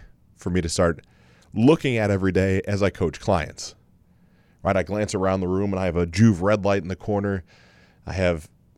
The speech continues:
two different versions of Bluetooth headsets. Right? Like, I, if I can peer around the other side of the, of the big screen in front of me, I have all types of shit sitting around. I don't know how else to say it. I love the new toys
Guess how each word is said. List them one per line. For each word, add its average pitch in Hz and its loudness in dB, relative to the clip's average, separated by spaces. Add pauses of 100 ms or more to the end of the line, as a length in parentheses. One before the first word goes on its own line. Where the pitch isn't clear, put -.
(400)
two 135 4
different 120 2
versions 107 0
of 90 0
Bluetooth 110 2
headsets. 98 -2 (240)
Right? 107 -12
Like, 95 -6
I, 101 -8 (260)
if 104 -14
I 127 2
can 113 -4
peer 139 2
around 110 4
the 101 2
other 104 4
side 101 0
of 82 -6
the, 87 -2 (640)
of 87 -4
the 82 -6
big 92 2
screen 98 -2
in 82 -2
front 98 0
of 82 -4
me, 78 -6 (1200)
I 123 -2
have 135 0
all 120 2
types 123 0
of 92 -2 (800)
shit - 0
sitting 80 -4
around. 87 -12 (340)
I 107 -8
don't 135 4
know 139 4
how 123 6
else 117 2
to 107 -2
say 101 4
it. - -8 (540)
I 123 4
love 123 2 (600)
the 110 4
new 107 6
toys 80 2